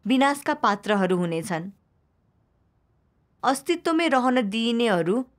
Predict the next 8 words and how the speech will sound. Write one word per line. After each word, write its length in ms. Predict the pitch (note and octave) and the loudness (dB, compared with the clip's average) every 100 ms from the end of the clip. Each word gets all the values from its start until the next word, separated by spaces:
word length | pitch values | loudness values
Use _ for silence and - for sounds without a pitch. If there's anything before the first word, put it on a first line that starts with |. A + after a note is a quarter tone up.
| _ _ _ _ _ - | _ _ _ _ _ -10
शोधनको 520 | - D4 D#4 D#4 F4 D#4+ | -2 0 2 0 0 0
कष्ट 260 | C#4+ C#4+ | 0 0
भोगेका 640 | D4 G#3 F3+ G#3 G#3 B3+ C4+ | 0 0 0 0 2 2 4
र 120 | B3 | 2
दृढ 400 | F#3+ A#3 B3+ C#4+ C#4+ | 2 0 2 0 2
खडा 280 | G3+ G#3+ | 2 2
रहेकाहरू 680 | A3 A3 A3 A3 A3 F#3+ E3 | 2 2 0 0 -2 0 -2
हुन्। 340 | E3 E3 D#3+ | -4 -4 -6